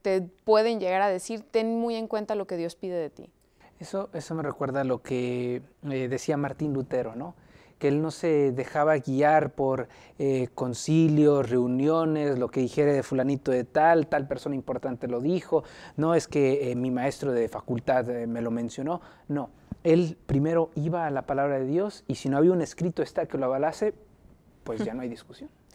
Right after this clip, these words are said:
Speaker 1: A mí algo que me llamó la atención sobre todo este tema, eh, de cómo enfrentar, eh, estas situaciones que son, pues, malas decisiones, es el hecho de que Dios es misericordioso con nosotros. O sea, si nosotros nos acercamos y pedimos perdón y oramos,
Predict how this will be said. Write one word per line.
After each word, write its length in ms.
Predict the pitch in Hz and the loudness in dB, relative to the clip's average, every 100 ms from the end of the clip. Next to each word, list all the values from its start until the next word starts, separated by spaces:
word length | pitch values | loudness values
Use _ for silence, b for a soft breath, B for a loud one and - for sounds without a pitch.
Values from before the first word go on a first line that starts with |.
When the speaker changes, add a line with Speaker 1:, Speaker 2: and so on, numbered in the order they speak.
| b b b - | b b b -10
Speaker 1:
A 40 | |
mí 100 | 285 | -6
algo 180 | 349 381 | -2 -4
que 120 | 466 | -4
me 120 | 294 208 | -4 -4
llamó 240 | 208 214 | -2 0
la 80 | 254 | -2
atención 460 | 254 190 - 208 - | -2 -6 -6 -8 -10
sobre 320 | - 208 165 | -6 -4 -4
todo 380 | - 240 269 220 | 0 2 2 0
este 240 | 214 214 | -2 -8
tema, 420 | - 190 196 226 b b b b b - | -8 -8 -8 -10 b b b b b -4
eh, 240 | 185 175 | -2 -2
de 160 | 180 185 | -4 -4
cómo 320 | - 220 262 | 0 0 0
enfrentar, 840 | 254 226 196 180 175 202 202 208 - b b b b - | -2 -4 -4 -4 -2 2 2 2 -6 b b b b 0
eh, 280 | 190 185 - | 2 2 2
estas 320 | 208 - 262 | -2 0 -4
situaciones 760 | 226 - 185 - 208 214 233 | -4 -4 -4 -2 -2 -2 -4
que 120 | - 185 | -6 -8
son, 520 | - 196 196 196 190 - - | -2 0 0 -4 -8 -16 -6
pues, 260 | 175 156 185 | -6 -4 -2
malas 440 | 196 202 202 196 | 2 2 2 0
decisiones, 760 | 175 165 165 190 175 202 262 - b b b b b | -4 -6 -8 -6 -6 -6 -12 -14 b b b b b
es 180 | - 247 | -2 0
el 120 | 294 | 2
hecho 200 | 262 262 | 0 2
de 140 | 294 247 | 0 0
que 120 | 208 | -2
Dios 260 | 202 220 233 | 0 -2 -4
es 140 | 220 | -6
misericordioso 680 | 247 - 165 - 165 175 196 | -6 -6 -12 -10 -8 -8 -8
con 140 | 196 | -10
nosotros. 480 | 165 - - - 170 | -12 -14 -16 -16 -18
O 60 | 190 | -14
sea, 60 | |
si 100 | 214 | -10
nosotros 300 | 208 214 254 | -10 -12 -10
nos 140 | 285 269 | -8 -8
acercamos 600 | 214 185 190 196 196 196 | -8 -4 -4 -4 -8 -8
y 40 | |
pedimos 360 | 185 185 190 214 | -6 -6 -6 -8
perdón 540 | 202 180 185 190 190 | -6 -2 0 -2 -4
y 80 | 180 | -4
oramos, 580 | 170 170 175 185 190 | -2 -2 -4 -8 -10